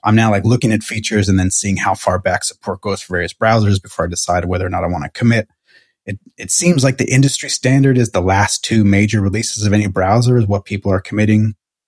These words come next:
to supporting these days. I don't know how widespread that standard is, but that's kinda, that's kinda what I'm gonna do. So async await, arrow functions, string literals,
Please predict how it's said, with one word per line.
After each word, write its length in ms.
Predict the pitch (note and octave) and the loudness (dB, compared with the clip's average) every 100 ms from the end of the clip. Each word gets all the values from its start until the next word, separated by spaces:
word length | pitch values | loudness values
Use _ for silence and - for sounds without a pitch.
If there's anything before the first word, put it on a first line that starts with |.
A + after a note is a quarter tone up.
| _ - | _ -4
to 260 | G#2+ G#2 | 0 2
supporting 520 | - - - D3 C#3 C#3+ | 0 -6 -2 2 4 4
these 180 | C3+ | 2
days. 300 | - C#3+ C3+ | 2 0 0
I 140 | A#2 G#2+ | 0 2
don't 100 | G#2 | 4
know 120 | G2 | 2
how 200 | - F#2 | 2 0
widespread 640 | F2 F2+ G2 - - G2+ G2 | 0 0 -2 -6 -4 -2 -2
that 140 | F#2 | -6
standard 420 | - G2+ G2 G2 | -4 -2 0 0
is, 180 | G2 G2+ | 0 -2
but 240 | - - - | -6 -14 -12
that's 160 | A2+ - | -12 -10
kinda, 360 | - B2 B2 A#2+ | -2 2 2 2
that's 160 | B2 | -4
kinda 240 | - C3 B2 | -2 0 4
what 180 | B2 B2+ | 4 4
I'm 60 | |
gonna 200 | B2+ B2+ | 4 2
do. 220 | A2+ D3+ | 2 0
So 400 | - - G#2 G2 - | 0 2 2 2 -4
async 380 | A2+ - - A#2+ | -4 -2 0 0
await, 380 | G2 A2 A#2+ A#2 - _ _ _ | 0 2 2 0 -6 _ _ _
arrow 280 | - G#2+ A2 | -2 0 0
functions, 720 | G#2 A2+ A2 - A2 G#2+ A2 | -2 0 0 2 2 2 2
string 500 | - - - A#2 A2+ | -4 -8 0 4 6
literals, 720 | A2 A2+ A#2 A2 A2 G2+ - | 4 4 4 4 2 0 -4